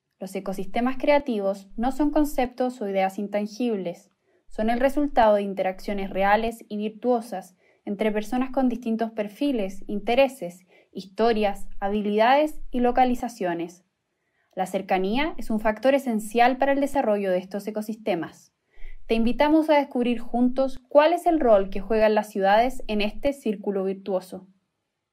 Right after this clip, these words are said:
En este módulo profundizaremos en el factor urbano de la economía creativa, como entorno geográfico que facilita interacciones a través de sus infraestructuras, espacios, patrimonio e historia.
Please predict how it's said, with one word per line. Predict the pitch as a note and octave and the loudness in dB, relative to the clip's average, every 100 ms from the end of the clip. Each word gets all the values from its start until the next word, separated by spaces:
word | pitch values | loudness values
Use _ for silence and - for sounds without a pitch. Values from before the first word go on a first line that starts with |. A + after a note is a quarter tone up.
| _ _ _ _ - - | _ _ _ _ -14 -4
En | G3 | -4
este | G#3+ D4+ | 0 2
módulo | D4 C#4+ A#3 G#3 G#3+ | 4 4 4 2 0
profundizaremos | G#3+ G#3 A3 G#3 G#3 A3 A#3+ C4 C4+ | 0 -6 -2 -4 0 0 2 0 0
en | C4+ | 0
el | |
factor | B3+ B3 B3 A#3 | 0 -2 0 0
urbano | A3 F#3 A3 C4 C#4+ | 0 2 2 4 2
de | D4 | 2
la | C#4 | 0
economía | C4+ A#3 G3 G3 | 0 -2 -2 -6
creativa, | G3 G#3+ A3 A3 G3 F3 - - - - | -4 -2 -2 -2 -4 -4 -6 -12 -10 -8
como | - G#3+ | -4 0
entorno | G#3 - A#3+ B3 | 0 2 4 2
geográfico | B3 G#3+ G#3+ C4+ C4 G#3 - F3+ | 0 -2 2 2 2 -6 -4 -4
que | G3 | -4
facilita | G3 G#3 A3 G#3+ B3 | -4 -4 -4 -2 0
interacciones | D4 C#4+ D4 D4 - G#3 G3 G#3 | 0 2 0 0 -4 -2 -2 -4
a | G#3 | -2
través | G3+ G#3 | 0 0
de | G#3+ | -2
sus | G#3 G3 | -6 -8
infraestructuras, | G3+ F#3+ F#3+ F#3+ G3+ - C4 C4+ C4+ C4+ | -8 -6 -8 -8 -14 -6 -2 0 0 -2
espacios, | - - - A3+ A3+ A3+ A3 | -8 -2 2 2 2 -6 -6
patrimonio | - A#3+ B3+ A#3+ G3+ F#3+ F#3+ | -6 -2 2 2 2 -2 -4
e | G#3 | -2
historia. | G#3 - F3+ D#3+ F#3 | -2 -2 -2 -2 -12